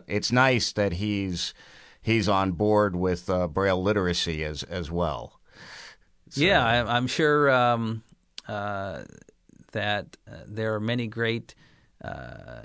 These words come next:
Speaker 2: toys and, and gifts out there to be given. And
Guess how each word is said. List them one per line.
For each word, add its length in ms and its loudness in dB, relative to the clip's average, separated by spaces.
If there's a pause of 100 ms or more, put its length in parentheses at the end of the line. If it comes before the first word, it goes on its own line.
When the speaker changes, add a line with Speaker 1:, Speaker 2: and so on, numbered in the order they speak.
(340)
Speaker 2:
toys 480 -2
and, 240 -6
and 200 -4
gifts 300 -4
out 300 -2
there 240 0
to 160 -6
be 120 -6
given. 640 -4 (540)
And 400 -2